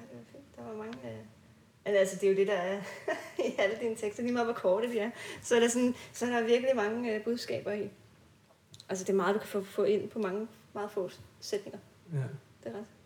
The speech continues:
Speaker 1: ret imponerende, faktisk. Ja. Ja.
Speaker 2: Ja. Jamen, det, jamen, ja, og det var jo egentlig kun noget, jeg havde skrevet. Det var ikke engang, jeg tænkte også, det var, hvis det passer ind og sådan noget, ikke? At vi, at du får den med, ikke? Nu tænker jeg bare,
Speaker 1: Okay.
Speaker 2: at du er sådan lidt, du er også,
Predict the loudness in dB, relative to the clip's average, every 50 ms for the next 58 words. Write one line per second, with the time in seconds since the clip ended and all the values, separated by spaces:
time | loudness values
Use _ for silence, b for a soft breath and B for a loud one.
0 | -20 -20 _ _ _ -10 -8 -6 -6 -6 -8 -8 -10 -10 -10 -12 -14 -16 -18 -20
1 | -20 -20 -20 -20 -20 _ _ _ _ b b b b b b b b b b b
2 | b b b _ _ _ -14 -12 -12 -12 -12 -16 -20 -20 -20 _ _ _ _ _
3 | _ _ _ _ _ _ _ _ _ _ _ -16 -16 -14 -14 -16 -20 -20 -20 -20
4 | _ _ _ -6 -2 -2 0 -2 -2 -6 -12 -14 -12 -4 0 0 0 2 4 4
5 | 4 4 6 6 6 8 8 6 4 2 2 4 6 6 6 6 4 2 4 8
6 | 8 8 8 8 4 2 0 0 -2 0 0 0 0 2 2 2 2 2 2 2
7 | 0 0 0 2 2 2 2 2 0 2 2 2 2 0 -2 -2 -2 -2 -2 -2
8 | 0 0 2 2 2 2 2 0 0 0 0 -2 -2 -4 -4 -6 -2 0 2 2
9 | 2 2 0 -2 -4 -2 -4 -4 -4 -4 -6 -4 -4 -2 -2 -2 -2 -2 -4 -4
10 | -2 0 0 0 0 -2 -6 -10 -16 -20 B B B B B B B B -6 -4
11 | -2 0 0 0 0 -2 -2 -2 0 2 2 2 2 2 4 6 6 6 6 6
12 | 4 2 2 2 2 2 2 4 6 6 6 6 6 4 0 0 0 0 2 2
13 | 2 0 0 0 4 6 6 6 6 4